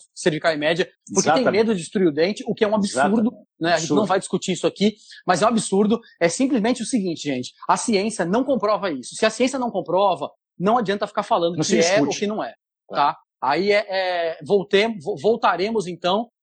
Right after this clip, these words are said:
Speaker 1: pra, pro época do achismo, né? Quando
Speaker 2: Exatamente.
Speaker 1: as pessoas, é alquimia, é, né?
Speaker 2: É.
Speaker 1: A-, eu acho que faz, eu misturo
Speaker 2: É.
Speaker 1: esses dois pozinhos e, e,
Speaker 2: É o
Speaker 1: e,
Speaker 2: blender.
Speaker 1: e, e vira um remédio, né? Então,
Speaker 2: É.
Speaker 1: você não pode achar as coisas, tem que tá
Speaker 2: É.
Speaker 1: baseado em literatura,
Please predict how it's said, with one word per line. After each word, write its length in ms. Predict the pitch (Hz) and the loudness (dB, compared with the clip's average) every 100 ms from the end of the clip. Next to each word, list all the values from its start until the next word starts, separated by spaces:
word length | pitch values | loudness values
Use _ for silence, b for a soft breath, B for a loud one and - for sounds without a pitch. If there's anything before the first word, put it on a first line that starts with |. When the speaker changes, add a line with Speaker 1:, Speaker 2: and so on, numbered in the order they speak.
| _ | _
Speaker 1:
pra, 220 | - 196 196 | -2 0 0
pro 240 | 185 170 | 2 2
época 320 | 175 202 208 | 2 0 -4
do 120 | 180 | 0
achismo, 460 | 196 - 196 127 117 | 0 0 -8 -8 -8
né? 300 | 131 180 196 | -2 -2 -2
Quando 320 | - 165 170 170 | -2 0 2 2
Speaker 2:
Exatamente. 400 | 104 143 - - | 2 2 2 2
Speaker 1:
as 40 | |
pessoas, 420 | 185 170 185 185 - | 2 2 2 2 2
é 100 | 175 | 2
alquimia, 640 | 196 220 294 220 165 117 | 2 2 2 0 -2 -8
é, 460 | - 156 151 139 156 | -10 -6 -6 -4 0
né? 80 | 180 | 2
Speaker 2:
É. 20 | |
Speaker 1:
A-, 400 | 147 131 160 185 | 2 0 0 2
eu 160 | 202 180 | 2 2
acho 300 | 185 233 - | 2 0 -4
que 100 | - | -4
faz, 240 | 214 190 _ _ | -2 -2 _ _
eu 100 | 180 | -6
misturo 300 | 175 - 254 | -4 -2 2
Speaker 2:
É. 40 | 240 | 2
Speaker 1:
esses 160 | 214 | 2
dois 180 | 175 233 | 0 0
pozinhos 500 | 233 185 147 226 247 | 2 0 0 -4 -2
e, 60 | 240 | -4
e, 220 | 233 220 | -8 -2
Speaker 2:
É 60 | 190 | 0
o 140 | 190 | 2
Speaker 1:
e, 20 | 131 | 2
Speaker 2:
blender. 540 | 180 196 165 120 110 | 2 2 0 -4 -4
Speaker 1:
e, 240 | 104 202 | 0 2
e 40 | 180 | 4
vira 200 | 196 226 | 4 4
um 40 | |
remédio, 540 | 208 214 151 127 117 123 | 4 0 -2 -4 -8 -8
né? 220 | 135 165 | -4 -4
Então, 160 | 165 | -2
Speaker 2:
É. 120 | 165 - - | -4 -4 -6
Speaker 1:
você 180 | 165 185 | -2 0
não 160 | 311 | 0
pode 460 | - 170 185 190 240 _ _ | 2 2 2 0 -8 _ _
achar 360 | 190 202 190 180 | -2 -2 0 0
as 100 | 214 | -2
coisas, 220 | - 135 | -10 -12
tem 100 | - | -10
que 60 | 139 | -2
tá 260 | 147 151 - | 0 2 0
Speaker 2:
É. 220 | 107 104 | -6 -2
Speaker 1:
baseado 340 | 147 156 151 160 | 0 0 -2 -4
em 40 | |
literatura, 500 | 170 202 247 151 123 | -4 -4 -4 -8 -14